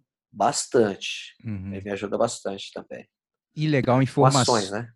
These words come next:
Speaker 1: Algumas
Speaker 2: informações
Speaker 1: ações.
Speaker 2: que ajudam as pessoas não somente no tatame, né? Fora também, que vão, como a gente
Speaker 1: É.
Speaker 2: falou, vão refletir na vida da pessoa no futuro.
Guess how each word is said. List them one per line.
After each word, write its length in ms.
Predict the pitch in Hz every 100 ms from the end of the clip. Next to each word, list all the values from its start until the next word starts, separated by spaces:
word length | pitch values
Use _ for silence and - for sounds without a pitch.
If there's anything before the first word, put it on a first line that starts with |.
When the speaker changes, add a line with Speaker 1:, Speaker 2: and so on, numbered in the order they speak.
| _
Speaker 1:
Algumas 200 | - 139
Speaker 2:
informações 680 | - 147 147 127 - 127 139
Speaker 1:
ações. 80 | -
Speaker 2:
que 260 | - 151 175
ajudam 420 | 131 123 120 135
as 120 | 139 -
pessoas 360 | 131 139 120
não 120 | 139
somente 440 | - 170 143 139 135
no 80 | 127
tatame, 480 | 120 - 104 101
né? 100 | 101
Fora 460 | 90 - 113 117 110
também, 360 | - 98 95 90
que 140 | 104
vão, 200 | 95 107
como 160 | 113 110
a 20 |
gente 160 | 95
Speaker 1:
É. 40 | 87
Speaker 2:
falou, 180 | 110 104
vão 140 | 110
refletir 640 | 117 - 113 101 - 131
na 100 | 127
vida 220 | 110 113 104
da 80 |
pessoa 460 | - 110 - 110 107
no 80 | 104
futuro. 520 | - 101 107 95 98